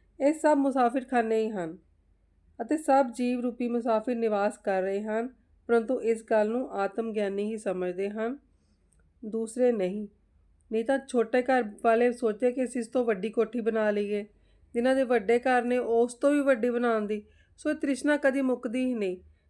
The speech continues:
ਜਿੱਥੇ ਜਿਹੜੇ ਅਸਲੀ ਘਰ 'ਚ ਅਸੀਂ ਜਾਣਾ, ਉੱਧਰ ਵੱਲ ਅਸੀਂ ਸਮਾਂ ਹੀ ਨਹੀਂ ਦਿੰਦੇ, ਉੱਧਰ ਸਮਾਂ ਹੀ ਨਹੀਂ ਲਗਾਉਂਦੇ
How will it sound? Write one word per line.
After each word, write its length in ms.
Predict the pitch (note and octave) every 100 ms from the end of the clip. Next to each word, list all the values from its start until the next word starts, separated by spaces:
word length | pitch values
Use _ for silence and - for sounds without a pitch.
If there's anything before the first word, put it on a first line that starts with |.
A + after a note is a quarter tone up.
| _
ਜਿੱਥੇ 360 | A3+ C4+ - D#4+
ਜਿਹੜੇ 260 | C#4 C#4+ C#4+
ਅਸਲੀ 220 | D4 C#4+
ਘਰ 220 | C#4+ C4
'ਚ 120 | B3+
ਅਸੀਂ 200 | A3+ B3
ਜਾਣਾ, 400 | G#3+ G#3 G#3 B3
ਉੱਧਰ 360 | A#3+ A#3 G#3+ B3
ਵੱਲ 180 | A#3 A3+
ਅਸੀਂ 320 | - - A3+
ਸਮਾਂ 320 | G#3+ G#3 G#3
ਹੀ 80 | B3
ਨਹੀਂ 120 | A#3+
ਦਿੰਦੇ, 420 | G#3 G3 G3 G3+
ਉੱਧਰ 200 | G3 G3+
ਸਮਾਂ 300 | G3+ F#3+ G3
ਹੀ 60 | A3+
ਨਹੀਂ 120 | A3
ਲਗਾਉਂਦੇ 500 | G3+ F#3 F3+ F#3+ F#3+